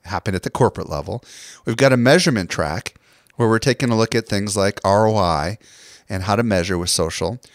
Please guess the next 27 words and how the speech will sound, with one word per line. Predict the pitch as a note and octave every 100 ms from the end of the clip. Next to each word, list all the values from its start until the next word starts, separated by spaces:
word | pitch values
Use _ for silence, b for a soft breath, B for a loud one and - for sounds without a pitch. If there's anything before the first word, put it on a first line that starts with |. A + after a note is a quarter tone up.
| B B
Got | B2+
a | A#2+
content | - C3 B2+ D#3 B2+
marketing | A2+ - F#2+ F2+
track, | - F2 E2+ -
which | F#2 -
covers | G2+ G2 F#2+
everything | F#2 F2+ F#2+
from | E2+ F2+
blogging | F2 F#2 F2+ F2 F#2 F2
to |
podcasting | G#2 F2+ E2+ - E2+ - G2 F2+
to |
YouTube. | G2 E2+ - E2 D#2 D2 B B B B B B
We've | G#2+
got | G#2 A2
a | G#2
strategy | - A#2 B2+ A#2+ A2+
chat, | - F2+ D#2+ - - - -
uh, | G2 E2+
track, | - F#2+ D2+ A2 - _ b b -
which | -
of | G2
course | G#2+ F2+ -
is | F2
all | F#2 F#2+ F#2
the | E2+ D#2+